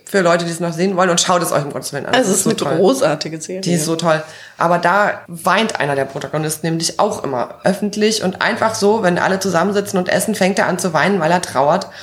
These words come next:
Speaker 1: Und es ist verdammt nochmal kein Problem. Alle Leute sehen das, alle sagen, ja, so und so ist traurig oder, äh, wird ihm auf den Rücken geklopft oder, äh, zugeprostet. Aber die anderen reden weiter.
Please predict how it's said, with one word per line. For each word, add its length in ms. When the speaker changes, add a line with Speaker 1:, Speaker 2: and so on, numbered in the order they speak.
Speaker 1:
Und 160
es 140
ist 360
verdammt 300
nochmal 280
kein 200
Problem. 540
Alle 200
Leute 280
sehen 320
das, 280
alle 240
sagen, 440
ja, 480
so 140
und 140
so 100
ist 160
traurig 500
oder, 300
äh, 240
wird 120
ihm 140
auf 120
den 120
Rücken 200
geklopft 460
oder, 320
äh, 160
zugeprostet. 580
Aber 180
die 100
anderen 240
reden 260
weiter. 540